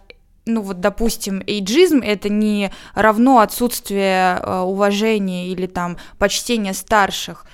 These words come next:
Э, можно уважать человека, э, но этот человек, э, ну, должен это подкреплять какими-то действиями. Ну, то есть, в первую очередь, это, э, на, на мой взгляд, педагог — это честный человек,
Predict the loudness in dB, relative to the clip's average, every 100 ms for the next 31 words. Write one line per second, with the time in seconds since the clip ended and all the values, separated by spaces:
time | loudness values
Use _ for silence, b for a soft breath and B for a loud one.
0 | B B -8 -4 -2 0 2 4 4 2
1 | 0 2 2 2 -2 -4 -4 -2 -2 -2
2 | -4 -4 _ B B B -10 -8 -6 -4
3 | -2 -2 -4 -8 -6 -4 -2 -2 -4 -8
4 | -8 -6 -8 -10 B B B -20 _ _
5 | _ _ -20 _ _ _ -8 -6 -2 -2
6 | -2 -6 -8 -10 -10 -8 -6 -6 -8 -14
7 | -12 -12 -10 -8 -8 -8 -12 -16 -14 -14
8 | -16 -12 -8 -4 -4 -6 -12 B -6 2
9 | 2 4 2 2 -2 -4 -4 -2 -2 B
10 | B B -2 0 0 0 0 0 -2 -4
11 | B _ _ -2 2 4 4 4 2 0
12 | 0 0 -2 -6 -2 0 4 4 2 -2
13 | -4 -4 -2 0 2 0 -2 -2 2 4
14 | 2 2 0 0 -2 -2 -2 -2 -4 -4